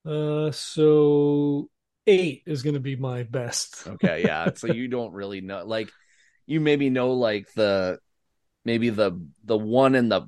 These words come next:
Speaker 2: very back in the center, you saw that, like, that one start to come back up, but other
Speaker 1: Hmm.
Speaker 2: than that, you couldn't really tell.
Speaker 1: Okay. And is there, do the squares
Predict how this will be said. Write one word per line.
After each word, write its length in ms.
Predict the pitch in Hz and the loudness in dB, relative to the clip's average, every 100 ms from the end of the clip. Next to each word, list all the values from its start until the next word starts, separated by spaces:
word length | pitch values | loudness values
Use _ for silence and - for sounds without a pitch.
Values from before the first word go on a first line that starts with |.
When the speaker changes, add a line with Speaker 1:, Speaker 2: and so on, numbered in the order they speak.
| - | -10
Speaker 2:
very 500 | - - 127 139 139 | -6 4 8 8 8
back 480 | 110 117 101 107 - | 4 2 4 2 0
in 200 | 117 101 | -4 -4
the 80 | 85 | -4
center, 680 | - 104 95 110 107 104 113 _ | -4 -2 -2 0 0 -2 -8 _
you 120 | 101 | -8
saw 280 | - 107 101 | -2 0 0
that, 300 | 92 92 - | 2 0 0
like, 240 | 104 95 92 | -2 -4 -2
that 240 | 95 - | -2 -2
one 280 | 98 95 92 | -4 -6 -8
start 260 | - - 95 | -6 -2 -2
to 60 | - | -4
come 220 | - 101 | -6 -2
back 260 | 95 92 92 | 0 0 -2
up, 240 | 90 - _ _ _ _ _ _ _ - | -2 -4 _ _ _ _ _ _ _ -4
but 180 | 95 | -2
other 180 | 110 110 | 0 4
Speaker 1:
Hmm. 60 | 147 | 4
Speaker 2:
than 80 | 95 | 4
that, 320 | 92 90 87 - - - - _ _ _ _ | -2 -4 -4 -6 -20 -20 -20 _ _ _ _
you 160 | 101 95 | -6 -2
couldn't 320 | 107 - 78 | -2 -2 -4
really 220 | 67 50 | -4 -6
tell. 400 | - - - 101 _ _ - | -10 -10 -12 -14 _ _ -4
Speaker 1:
Okay. 380 | 135 - 135 110 - | -4 -2 -2 -4 -2
And 200 | 196 208 | 2 2
is 300 | 220 220 180 | 2 2 2
there, 460 | 262 262 269 240 _ _ _ - - - 175 | 2 4 2 -2 _ _ _ -20 -20 -10 0
do 240 | 226 226 | 2 2
the 880 | 185 202 185 170 151 147 - - 127 | 2 2 2 -2 -6 -10 -12 -12 -10
squares 840 | - - 202 214 220 214 - | -10 4 6 8 6 4 -2